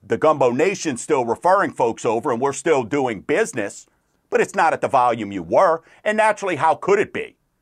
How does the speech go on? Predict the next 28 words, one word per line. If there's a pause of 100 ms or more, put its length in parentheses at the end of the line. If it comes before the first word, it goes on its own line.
(600)
How
can
it
be? (1300)
Right? (140)
But
my
point
being
is, (140)
how
do
you
feel
right
now? (180)
And
that's
the
part
with
the
Fed, (100)
you
know, (280)
uh,
pausing. (840)
Hey,